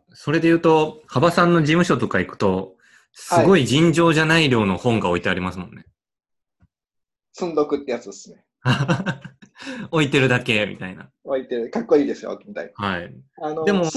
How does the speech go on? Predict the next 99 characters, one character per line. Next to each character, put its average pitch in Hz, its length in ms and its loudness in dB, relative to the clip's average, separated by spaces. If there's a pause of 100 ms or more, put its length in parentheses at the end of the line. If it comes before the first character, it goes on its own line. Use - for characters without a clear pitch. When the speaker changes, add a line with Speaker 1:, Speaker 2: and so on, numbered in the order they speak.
Speaker 2:
き 302 80 -4
な 254 160 2
ん 156 60 -4
で 117 100 0
す。 - 220 -16
は 156 200 0
い、 117 80 0
Speaker 1:
あ、 - 40 -20
Speaker 2:
本 123 220 0
は。 85 100 -6 (560)
Speaker 1:
本 185 160 0
を 113 60 -4
買 180 200 2
う 190 40 2
の 185 80 2
が 170 120 2
好 - 80 -12
き - 80 -10
な 95 80 -4
ん 82 40 -8
で 85 40 -18
す - 80 -20
か？ - 140 -20 (120)
読 160 160 -2
む 151 60 0
の 123 80 0
が 95 140 -4
好 - 80 -20
き - 100 -18
な 87 60 -16
ん - 40 -20
で - 40 -20
す - 20 -20
か？ 202 60 2
Speaker 2:
い 240 40 6
や、 247 80 4
も 233 120 0
ち 277 100 -2
ろ 254 60 2
ん - 20 2
読 151 400 -6
み 147 60 -10
ま 170 100 -2
す 170 160 -12
よ。 120 60 -8
冗 160 160 2
談 139 160 -2
で 113 80 -12
す。 - 220 -20
Speaker 1:
<laughs> - 40 -20
Speaker 2:
は 113 120 -4
い。 110 120 -14 (2250)
Speaker 1:
い 139 40 -8
や、 135 160 -4
結 180 280 -8
構 107 180 -2
毎 139 260 -2
回 139 240 0
行 135 120 -6
く 139 100 -10
た 147 120 0
び 135 120 -2
に、 92 480 -8 (160)
ち - 80 -8
ゃ 127 60 -2
ん 127 100 -6
と 127 80 -4
本 120 240 -2
が 85 340 -6
ア 101 60 -4
ッ - 120 -20
プ 123 120 -8
デ 120 100 2
ー - 20 -10
ト 92 120 -8
さ 92 120 -10
れ 90 120 -6
て 98 100 -8
る 90 80 -6
な 90 140 -6
っ 87 80 -18
て 98 80 -12
い - 20 -12
う 85 40 -12
の 82 80 -14
を - 20 -18
僕、 87 300 -16
Speaker 2:
は 87 40 -18
い。 - 40 -20 (180)
Speaker 1:
チ - 100 -8
ェ - 40 -6
ッ - 40 -20
ク - 100 -16
し - 60 -18
て 135 60 -6
ま 127 160 -4
す - 140 -18
ん 80 100 -18
で。 - 180 -20